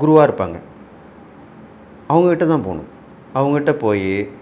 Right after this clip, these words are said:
ஏன்னா மந்திரம் சித்தி பெற்றவங்க கிட்ட தான் நம்ம அந்த உபாசனை வாங்கணும். சாதாரணமா இருப்பாங்க, ஆன்மீக பெரியவர்கள் இருப்பாங்க, வாராகி கோயில்ல அர்ச்சகர் தொழில் செஞ்சிட்ருப்பாங்க, ஆம்,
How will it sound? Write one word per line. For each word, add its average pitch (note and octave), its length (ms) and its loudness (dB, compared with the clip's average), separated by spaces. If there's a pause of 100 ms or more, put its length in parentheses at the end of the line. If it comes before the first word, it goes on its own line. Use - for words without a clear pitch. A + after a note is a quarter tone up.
(260)
ஏன்னா D#3 200 0
மந்திரம் F#3+ 400 0
சித்தி F3 300 -4
பெற்றவங்க C3+ 360 0
கிட்ட B2 180 0
தான் C#3 120 -2
நம்ம A2+ 140 -2
அந்த G#2+ 200 0
உபாசனை G#2+ 380 -4
வாங்கணும். E2+ 320 -10 (680)
சாதாரணமா G3 420 4 (320)
இருப்பாங்க, C#3+ 340 2 (800)
ஆன்மீக C3+ 320 0
பெரியவர்கள் A#2 320 0
இருப்பாங்க, G#2+ 320 0 (960)
வாராகி C3+ 380 8 (120)
கோயில்ல A#2+ 320 4 (2250)
அர்ச்சகர் B2+ 380 0
தொழில் A2 240 -2
செஞ்சிட்ருப்பாங்க, G2+ 600 -8 (1000)
ஆம், A2 580 0